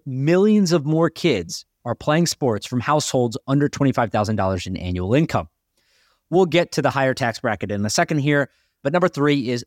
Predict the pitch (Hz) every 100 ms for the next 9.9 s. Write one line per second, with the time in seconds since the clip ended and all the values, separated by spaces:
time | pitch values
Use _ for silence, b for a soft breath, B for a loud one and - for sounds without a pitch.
0 | _ _ 185 208 208 190 - 143 139 -
1 | 127 113 123 110 - _ 220 - 240 208
2 | 135 - 170 165 - 143 120 - 110 120
3 | 170 233 180 123 - 98 - - 76 -
4 | - _ _ _ _ _ _ _ - 170
5 | 165 _ 170 - 202 175 170 143 113 151
6 | 160 135 131 101 117 - - 151 151 139
7 | 185 190 175 151 139 - 131 117 120 120
8 | 131 - 135 135 - 113 143 104 104 -
9 | - _ 131 143 254 160 71 - -